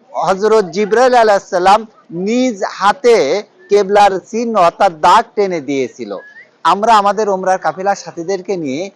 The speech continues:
আমরা সেই মসজিদের দিকে এখনই রওনা দিচ্ছি। আমাদের সাথে আছেন আমাদের প্রফেসর সাহেব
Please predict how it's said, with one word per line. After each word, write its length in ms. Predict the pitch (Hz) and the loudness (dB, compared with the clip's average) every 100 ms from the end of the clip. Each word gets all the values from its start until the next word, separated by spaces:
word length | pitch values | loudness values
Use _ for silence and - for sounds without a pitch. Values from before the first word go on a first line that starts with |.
| _ _ - | _ _ -4
আমরা 600 | 180 190 196 196 196 - - - | -4 0 4 4 4 0 -12 -16
সেই 320 | - 226 233 | 0 2 2
মসজিদের 640 | 202 196 190 262 226 233 | 0 -6 -6 -4 -2 0
দিকে 340 | 180 160 127 92 _ _ | -2 -4 -6 -10 _ _
এখনই 420 | 147 165 214 214 208 | -6 -4 -6 -6 -2
রওনা 340 | 170 175 208 | 0 0 -2
দিচ্ছি। 580 | 196 185 _ 151 220 285 _ _ | -2 -6 _ -10 -10 -14 _ _
আমাদের 380 | 170 190 226 240 | -2 0 0 -2
সাথে 400 | - 226 214 233 | -2 -2 -2 2
আছেন 600 | 208 170 - 190 226 202 _ _ _ | 2 2 0 -2 -2 -6 _ _ _
আমাদের 560 | 156 185 185 185 175 - _ _ | 0 0 2 2 0 -4 _ _
প্রফেসর 560 | 202 220 220 226 240 214 | -2 -2 -2 -2 0 0
সাহেব 480 | - 220 208 208 | 0 0 2 2